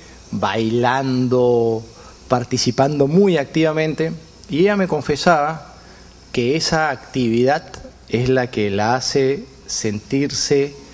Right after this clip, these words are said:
no solo ligada a su comunidad, sino cada vez más vital. Eh, algo que tiene que ver con el tema de los estacionamientos. Cuando comenzaron los estacionamientos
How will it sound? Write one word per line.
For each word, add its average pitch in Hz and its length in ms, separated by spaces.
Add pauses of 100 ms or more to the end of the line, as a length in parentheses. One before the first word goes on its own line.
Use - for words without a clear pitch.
(300)
no 208 260
solo 214 240
ligada 170 340
a - 40
su 135 140
comunidad, 127 500 (500)
sino 131 280
cada 143 160
vez 135 80
más 151 180
vital. 135 400 (1900)
Eh, 120 280 (460)
algo 151 220
que 131 80
tiene 143 160
que 139 80
ver 139 160
con 135 100
el 120 80
tema 139 180
de 143 40
los 127 120
estacionamientos. 117 880 (640)
Cuando 110 240
comenzaron 117 360
los 143 100
estacionamientos 143 880